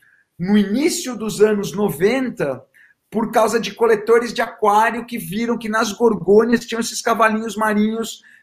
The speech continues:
como eu disse, do tamanho de uma unha de um dedo mindinho e totalmente camuflados.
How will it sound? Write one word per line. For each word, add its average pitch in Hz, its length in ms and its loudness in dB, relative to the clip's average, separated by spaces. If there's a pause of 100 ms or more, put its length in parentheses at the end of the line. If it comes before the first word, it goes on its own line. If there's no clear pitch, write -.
como 214 180 6
eu 226 120 8
disse, 180 420 -2
do 202 120 -6
tamanho 208 520 2
de 226 60 0
uma 220 200 0
unha 208 200 4
de 208 100 0
um 196 80 2
dedo 196 260 6
mindinho 196 480 -6
e 240 120 -6
totalmente 240 800 0
camuflados. 196 920 0